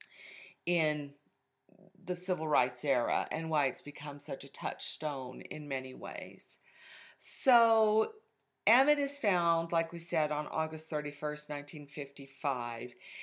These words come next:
and there was a lot of pressure on his mother, Mamie,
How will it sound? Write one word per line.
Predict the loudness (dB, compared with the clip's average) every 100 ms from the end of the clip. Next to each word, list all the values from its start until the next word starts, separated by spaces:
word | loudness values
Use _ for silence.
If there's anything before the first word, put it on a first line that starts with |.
| -18 -4 2
and | 6 8 6 4 -2 -10 _ _ _ 0
there | 0
was | 2
a | 2
lot | 6 8 8
of | 6
pressure | -2 2 2 2 0
on | 0 -2
his | -2 -4 -4
mother, | -2 -2 -2 -6
Mamie, | -6 -6 -8 -10 -12